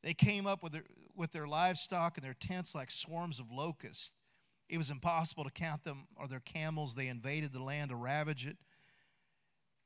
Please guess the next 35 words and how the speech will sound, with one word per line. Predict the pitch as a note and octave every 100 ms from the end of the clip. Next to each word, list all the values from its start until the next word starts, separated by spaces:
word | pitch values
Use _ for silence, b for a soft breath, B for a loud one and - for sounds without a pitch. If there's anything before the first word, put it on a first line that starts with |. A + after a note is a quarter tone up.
| -
They | D3
so | E3 - F3+
impoverished | F3 - E3 D#3 D3+ -
the |
Israelites | - D#3+ C3+ C3 B2 A#2+ A#2+ -
that | - C#3
the | C#3 B2 B2 _ _ -
people | E3+ D#3+ D#3
cried | - D3 C#3
out | C3+ C3
to | A#2+
the |
Lord | A2+ A#2 A#2
for | G#2+ G2
help. | B2+ A2+ - _ b b -
Now, |
that's | D#3 A#3+ -
good. | G3 C4 G3
They | E3
probably | G3 B3 B3+
should | - G#3
have |
been | G3 F#3+
crying | G#3+ G#3 G3+
out | F#3+
a |
little | G3
more | F#3+ G3+ F#3+
before | D#3 - B3+ B3
then. | E3+ D3+ E3+ F3+ b b b b b b b b b b b _ _ _ _
But | D3 F3
there's | E3+ F#3+
something | - A3+ A3 G#3+
that | F3
happens | F3+ G3 G3 F3 D3 C3+ -